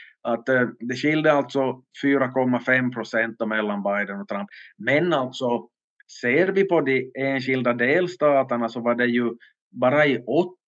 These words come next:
tjugoåtta av de här femtio delstaterna som det skilde mindre än fyra komma fem procentenheter mellan, mellan kandidaterna. I de fyrtiotvå andra så,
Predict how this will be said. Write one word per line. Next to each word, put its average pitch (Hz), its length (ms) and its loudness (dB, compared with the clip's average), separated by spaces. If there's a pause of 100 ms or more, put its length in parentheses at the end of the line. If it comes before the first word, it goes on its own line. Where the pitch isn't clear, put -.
(100)
tjugoåtta 123 240 2
av 117 120 0
de 123 100 -4
här 120 80 -6
femtio 131 480 -2
delstaterna 117 800 0
som 117 180 -4
det 113 80 -4
skilde 113 540 -2
mindre 127 640 0
än 107 180 -6
fyra 113 300 0
komma 110 300 -2
fem 107 240 -2
procentenheter 104 880 -4
mellan, 101 440 -4 (320)
mellan 117 320 0
kandidaterna. 107 760 -2
I 117 40 -2
de 117 100 -2
fyrtiotvå 123 680 -2
andra 117 300 -2
så, 147 320 -4